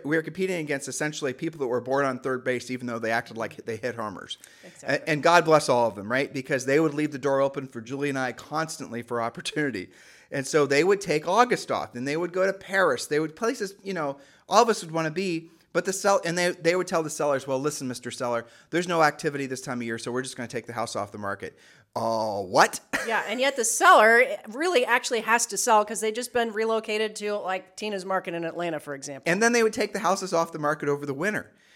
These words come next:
Speaker 1: And they just let the listings expire. "Well, I'll see you again in the spring," 'cause they didn't wanna work in the winter. Guess what Julie and I were doing? We were actually talking to them. We are explaining to them that in the hol-,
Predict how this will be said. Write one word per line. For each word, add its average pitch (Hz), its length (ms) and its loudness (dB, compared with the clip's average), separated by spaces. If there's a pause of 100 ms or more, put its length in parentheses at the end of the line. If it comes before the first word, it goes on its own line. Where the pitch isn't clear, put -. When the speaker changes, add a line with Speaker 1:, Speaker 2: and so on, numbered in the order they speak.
(140)
Speaker 1:
And 165 160 0
they 175 100 4
just 170 200 -8
let 170 160 -2
the 180 80 -6
listings 160 420 -4
expire. 151 440 -2
"Well, 196 160 2
I'll 214 100 4
see 214 200 -2
you 214 80 4
again 208 200 2
in 208 140 0
the 202 80 -4
spring," 156 520 -2 (220)
'cause 180 160 -2
they 208 160 4
didn't 214 200 4
wanna 190 180 4
work 170 200 4
in 180 60 -2
the 175 80 -2
winter. 185 380 -2 (260)
Guess 143 240 2
what 175 120 0
Julie 240 260 6
and 190 80 0
I 147 140 4
were 123 120 -4
doing? 110 340 -8 (200)
We 156 120 2
were 160 120 6
actually 135 280 0
talking 233 360 0
to 165 60 -2
them. 113 220 -6 (180)
We 165 120 4
are 208 80 4
explaining 240 500 2
to 226 120 -2
them 147 260 0 (220)
that 160 160 -2
in 165 140 -2
the 147 80 0
hol-, 151 280 4